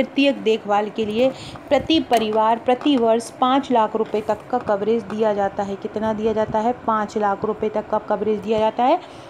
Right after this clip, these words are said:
और निजी अस्पतालों और सरकारी अस्पताल दोनों में ये लाभ दिया जाता है माध्यमिक और तृतीयक देखभाल के लिए। भी आपको ध्यान रखना है किसके लिए? माध्यमिक और तृतीयक, अ, देखभाल के लिए इसको दिया जाता है। तो ये सभी फैक्ट इसके याद रखिएगा।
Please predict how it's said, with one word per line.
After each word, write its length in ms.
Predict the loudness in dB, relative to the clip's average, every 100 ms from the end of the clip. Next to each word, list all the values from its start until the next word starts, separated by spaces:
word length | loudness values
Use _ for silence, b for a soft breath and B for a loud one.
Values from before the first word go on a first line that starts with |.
| -4
और 300 | 4 4 4 -2 -10 -4
निजी 260 | 2 4 6
अस्पतालों 680 | 4 2 -2 2 4 4 2
और 180 | 0
सरकारी 560 | 2 2 2 4 4 4
अस्पताल 440 | 0 -2 0 0
दोनों 340 | 2 2 2 2
में 120 | 0
ये 140 | 0
लाभ 220 | 2 2 0
दिया 220 | 0 2
जाता 240 | 2 2
है 100 | 2 0 B B B
माध्यमिक 720 | -2 2 2 4 4 4 4
और 100 | 0
तृतीयक 520 | 2 0 0 2 2 2
देखभाल 440 | 0 2 2 2
के 100 | -4
लिए। 200 | 0 0
भी 100 | 2
आपको 300 | 2 2 -2
ध्यान 300 | 0 0 2
रखना 240 | -2 0
है 100 | -4
किसके 360 | -2 -6 -2 0
लिए? 220 | 2 0 -2 B B -4
माध्यमिक 640 | 0 2 2 2 2 0
और 180 | 0 0
तृतीयक, 720 | 2 0 2 2 2 0 -2
अ, 260 | 0 2 2
देखभाल 500 | 4 4 4 4 4
के 140 | 0
लिए 180 | 2 2
इसको 340 | 2 0 0
दिया 280 | 0 2 2
जाता 280 | 2 0 -2
है। 120 | -4
तो 120 | -2
ये 140 | -2 0
सभी 260 | 0 0
फैक्ट 320 | -2 -4 -2 -4
इसके 240 | -4 -2
याद 260 | 2 2 2
रखिएगा। 600 | -2 0 2 4 4